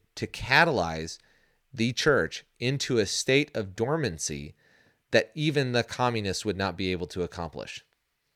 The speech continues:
which is Miłosz's whole point. He's saying, you know, technology is really bad. It's actually worse than, like, going and stealing people out of their beds at night and throwing them in the, in the, in the concentration camps. But, you know,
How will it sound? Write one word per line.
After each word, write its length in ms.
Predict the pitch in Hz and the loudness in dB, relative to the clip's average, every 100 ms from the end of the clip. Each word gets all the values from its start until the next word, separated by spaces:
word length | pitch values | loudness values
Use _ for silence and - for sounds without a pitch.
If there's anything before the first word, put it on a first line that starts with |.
| _ _ _ _ | _ _ _ _
which 160 | 104 110 | -2 -2
is 120 | 92 | -2
Miłosz's 540 | 104 113 104 101 92 | 0 4 4 2 -2
whole 140 | 101 90 | -2 -2
point. 300 | - 104 78 | -2 -4 -4
He's 140 | 92 | -4
saying, 320 | - 113 101 - - - - | 0 0 -2 -8 -20 -6 0
you 60 | |
know, 40 | 95 | 2
technology 480 | 113 87 120 117 | 4 4 6 6
is 100 | 98 | 4
really 180 | 87 95 | 2 2
bad. 300 | 80 95 92 | 6 6 6
It's 120 | 80 | 4
actually 240 | 120 110 90 | 2 2 0
worse 280 | 87 98 - | -2 -2 -4
than, 120 | 80 | -10
like, 200 | 71 71 | -10 -4
going 240 | 87 92 | 0 0
and 120 | 78 | -2
stealing 400 | - - 98 95 | -6 -4 -2 -2
people 260 | 87 92 85 | -4 -6 -2
out 120 | 90 | -2
of 60 | 85 | -2
their 100 | 73 | -4
beds 260 | 82 95 | -2 -2
at 120 | 78 - | -4 -10
night 280 | 71 82 | -12 -12
and 400 | - 78 76 85 | -12 -14 -14 -12
throwing 240 | - 92 87 | -4 -2 -2
them 100 | 82 | -4
in 180 | 85 80 | -6 -6
the, 260 | 76 - | -8 -8
in 140 | 95 82 | -10 -8
the, 200 | 80 78 - | -8 -10 -12
in 100 | 90 | -10
the 80 | 85 | -6
concentration 640 | 101 92 80 95 101 87 | -4 -4 -4 -2 -2 -4
camps. 360 | - 76 73 - _ _ _ _ _ _ _ _ _ _ | -12 -14 -14 -18 _ _ _ _ _ _ _ _ _ _
But, 440 | - - 98 92 - | -14 0 4 4 2
you 140 | 104 90 | -2 -2
know, 320 | 85 80 | -2 -4